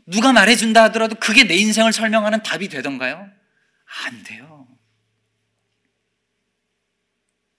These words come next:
여러분, 이 애매모호한 인생에서 믿음을 가지고 산다는 건 딱 떨어지-, 떨어지는 정답을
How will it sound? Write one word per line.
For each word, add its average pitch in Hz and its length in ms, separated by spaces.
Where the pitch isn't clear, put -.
여러분, 269 360
이 277 640
애매모호한 269 1040
인생에서 185 1040
믿음을 175 640
가지고 147 640
산다는 147 720
건 110 480
딱 - 280
떨어지-, 196 600
떨어지는 190 640
정답을 151 800